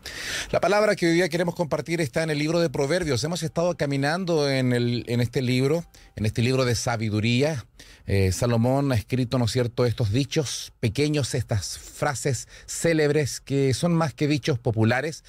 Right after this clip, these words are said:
son dichos inspirados por el Señor, por eso quedaron en la Escritura, que tien-, encierran,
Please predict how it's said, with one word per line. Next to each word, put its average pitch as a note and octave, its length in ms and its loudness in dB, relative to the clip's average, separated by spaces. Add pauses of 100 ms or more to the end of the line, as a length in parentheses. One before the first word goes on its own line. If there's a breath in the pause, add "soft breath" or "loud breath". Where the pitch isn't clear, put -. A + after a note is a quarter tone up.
(140 loud breath)
son B2 320 2
dichos C#3+ 440 0 (200 loud breath)
inspirados D3 720 2
por B2+ 140 0
el A#2+ 80 2
Señor, A2+ 280 0
por G#2 140 0
eso D#3 220 0
quedaron G#2+ 460 0
en G2 80 -2
la F#2+ 60 0
Escritura, F2+ 540 -4 (300 loud breath)
que C3 140 2
tien-, C#3+ 160 0
encierran, E3+ 640 2